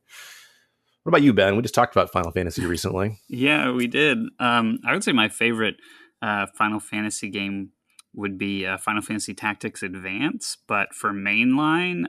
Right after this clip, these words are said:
Speaker 2: um, I would probably say Final Fantasy five is my favorite.
Speaker 1: I love that answer. <laughs> Tactics Advance. Uh, you know, I've never finished that game, but I need to.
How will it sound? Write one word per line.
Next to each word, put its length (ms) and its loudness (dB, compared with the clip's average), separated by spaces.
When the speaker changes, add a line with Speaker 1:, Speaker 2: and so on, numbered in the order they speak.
Speaker 2:
um, 280 -2
I 60 -2
would 100 -4
probably 220 -2
say 200 -4
Final 280 -4
Fantasy 420 -8
five 760 -10
is 140 -12
my 140 -12
favorite. 440 -20
Speaker 1:
I 60 -6
love 240 -8
that 140 -6
answer. 460 -12
<laughs> 1080 -2
Tactics 420 0
Advance. 500 -4
Uh, 280 0
you 60 0
know, 60 4
I've 60 4
never 160 -2
finished 280 -4
that 120 0
game, 160 -4
but 100 -4
I 40 -8
need 220 -10
to. 260 -14